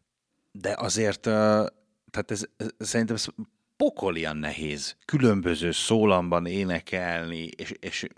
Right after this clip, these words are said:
nem eltéveszteni a hangot, f-, főleg élesben, akár egy, ö, ö, nagy fellépésen, akár egy kisebb fellépésen, szóval ez,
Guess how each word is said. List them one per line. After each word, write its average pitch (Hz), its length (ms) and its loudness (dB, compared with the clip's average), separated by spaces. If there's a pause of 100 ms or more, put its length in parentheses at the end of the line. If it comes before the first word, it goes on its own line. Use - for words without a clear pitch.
nem 123 300 2
eltéveszteni 95 880 0
a 87 120 -4
hangot, 85 720 -2
f-, 107 200 -8
főleg 107 440 4
élesben, 90 720 2
akár 98 600 0
egy, 90 220 0
ö, 90 240 2
ö, 90 420 0
nagy 117 440 -2
fellépésen, 95 720 0
akár 95 260 0
egy 90 120 -4
kisebb - 360 -2
fellépésen, 98 680 2
szóval 117 240 4
ez, - 60 -12